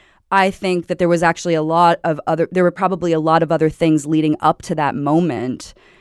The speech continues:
that were not perceived, you know, or that the reason why she's coming forward and saying that this was an assault, this was a violation,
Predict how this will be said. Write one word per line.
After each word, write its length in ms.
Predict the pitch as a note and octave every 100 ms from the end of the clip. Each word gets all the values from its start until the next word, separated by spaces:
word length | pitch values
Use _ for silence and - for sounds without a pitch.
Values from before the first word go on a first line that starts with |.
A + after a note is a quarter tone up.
| - E3+
that 180 | E3+ E3
were 120 | D#3+
not 260 | D#3+ D3+ - - - _ _ -
perceived, 720 | G3 - B3 D#3+ C2+ D#2+ -
you 80 | E3
know, 300 | D#3+ D3+ E3+
or 220 | - F3+
that 240 | F3 E3 -
the 100 | E3+
reason 280 | F#3+ F#3+
why 100 | F3+
she's 220 | E3+ - E3
coming 260 | E3+ E3
forward 540 | D#3 F#3 G3 F#3+ E3+ E3
and 120 | D#3
saying 280 | - D#3+ D#3
that 160 | D3
this 200 | D#3 - -
was 160 | D3
an 80 | D3+
assault, 580 | D3 - G#3+ E3+ D#3+ -
this 200 | D3+ -
was 140 | - D3+
a 60 |
violation, 880 | C#3+ C#3+ C#3 C#3+ F3+ G3 D#3 D3 C#3+